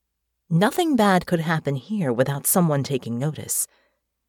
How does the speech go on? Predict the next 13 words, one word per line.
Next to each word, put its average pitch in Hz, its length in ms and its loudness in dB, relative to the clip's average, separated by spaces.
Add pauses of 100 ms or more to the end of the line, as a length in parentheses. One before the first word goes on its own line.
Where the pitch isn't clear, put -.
The 160 200 2
tension 143 580 0
in 135 160 -6
her 135 240 -4
neck 127 460 -2
and 139 340 -4
between 135 340 -4
her 143 120 -2
shoulder 208 400 4
blades 113 400 -4
began 139 420 2
to 135 160 -4
ease. 127 420 -2